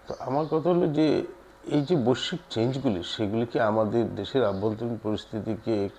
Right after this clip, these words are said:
কোনোভাবে তার কি হাওয়া কি লাগে না? অবশ্যই যে কোনো পরিস্থিতি গ্লোবাল চেঞ্জের বা গ্লোবাল অ্যাডজাস্টমেন্টের হাওয়া যে কোনো দেশের উপর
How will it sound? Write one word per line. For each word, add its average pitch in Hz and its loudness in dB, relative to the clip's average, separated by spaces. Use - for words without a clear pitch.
কোনোভাবে 104 0
তার 101 -4
কি 104 -4
হাওয়া 95 -2
কি 117 -2
লাগে 101 0
না? 156 -6
অবশ্যই 180 -2
যে 98 0
কোনো 147 2
পরিস্থিতি 107 -6
গ্লোবাল 101 0
চেঞ্জের 110 0
বা 110 2
গ্লোবাল 101 2
অ্যাডজাস্টমেন্টের 143 2
হাওয়া 110 4
যে 107 -2
কোনো 135 2
দেশের 107 0
উপর 123 -4